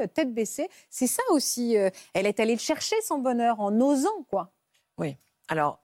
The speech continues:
Speaker 2: à la, à la fois, elle était déterminée, euh, euh, et en même temps, elle avait beaucoup d'injonctions contradictoires, puisque vous aviez envie de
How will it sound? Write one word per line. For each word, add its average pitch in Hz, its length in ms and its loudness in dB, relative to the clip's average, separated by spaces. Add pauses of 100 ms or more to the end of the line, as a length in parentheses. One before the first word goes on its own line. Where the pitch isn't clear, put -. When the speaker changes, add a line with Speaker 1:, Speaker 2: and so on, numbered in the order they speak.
(160)
Speaker 2:
à 185 120 -4
la, 185 120 0
à 190 80 -2
la 190 120 0
fois, 220 180 -2
elle 170 80 -2
était 160 220 -2
déterminée, 190 880 -2
euh, 139 100 -2 (480)
euh, 147 280 -2
et 165 160 -2
en 160 60 0
même 160 200 -2
temps, 190 120 0
elle 170 100 -2
avait 151 160 -4
beaucoup 160 260 -6
d'injonctions 165 540 -4
contradictoires, 165 840 -4
puisque - 240 -12
vous 135 240 -8
aviez 143 160 -2
envie 143 160 -4
de 143 100 -10